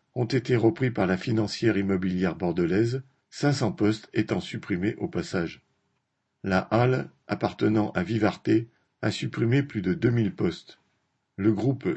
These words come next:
Kidiliz, propriété du groupe chinois Semir depuis deux mille dix-huit, a été découpé entre sept groupes et seulement trois cent cinquante salariés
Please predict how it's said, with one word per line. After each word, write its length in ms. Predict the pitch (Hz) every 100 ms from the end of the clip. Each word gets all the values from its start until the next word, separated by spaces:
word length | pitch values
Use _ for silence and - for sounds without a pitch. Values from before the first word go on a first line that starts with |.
| -
Kidiliz, 640 | - 123 113 98 107 117 135 - _
propriété 680 | - 139 139 131 127 113 127
du 160 | 98 90
groupe 260 | 92 110
chinois 440 | - 101 98 98 90
Semir 580 | - 110 110 117 127 123 _ -
depuis 260 | 87 -
deux 140 | 92 113
mille 180 | 110 92
dix-huit, 520 | 92 85 113 120 - _ _ _ _ _ -
a 100 | 113
été 240 | 110 120
découpé 600 | 104 123 139 117 127 113
entre 320 | - 95 - 92
sept 300 | - 135 92
groupes 320 | 90 110 - _ _ -
et 80 |
seulement 400 | 110 127 117 113
trois 200 | 92 -
cent 160 | 127 131
cinquante 380 | 123 113 113 92
salariés 560 | 117 110 110 101 95